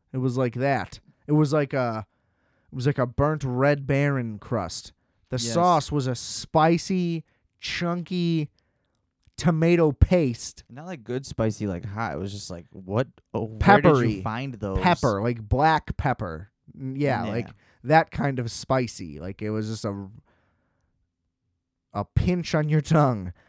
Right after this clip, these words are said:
Speaker 2: It was
Speaker 1: And
Speaker 2: gross.
Speaker 1: the cheese was Kraft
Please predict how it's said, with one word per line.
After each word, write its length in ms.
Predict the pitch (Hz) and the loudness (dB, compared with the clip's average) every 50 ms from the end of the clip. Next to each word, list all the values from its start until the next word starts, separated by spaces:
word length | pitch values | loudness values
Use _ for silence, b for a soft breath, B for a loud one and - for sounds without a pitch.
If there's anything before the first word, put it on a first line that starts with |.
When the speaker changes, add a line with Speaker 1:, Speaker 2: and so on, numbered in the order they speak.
| b b b b b | b b b b b
Speaker 2:
It 40 | b | b
was 100 | 107 113 | -6 -2
Speaker 1:
And 320 | 139 143 139 139 135 131 - | 0 2 2 2 0 -2 -6
Speaker 2:
gross. 140 | 98 98 - | -10 -12 -12
Speaker 1:
the 220 | 120 113 143 151 | -4 2 2 2
cheese 520 | 143 - - 226 240 226 185 147 123 117 117 | 2 2 0 2 4 4 4 2 0 0 0
was 360 | 120 120 117 113 110 113 - _ - | -2 -2 -2 -4 -6 -10 -14 _ -16
Kraft 640 | - - 170 165 135 104 85 - - - - - | -8 -4 -2 -2 -2 -2 -4 -6 -10 -14 -18 -20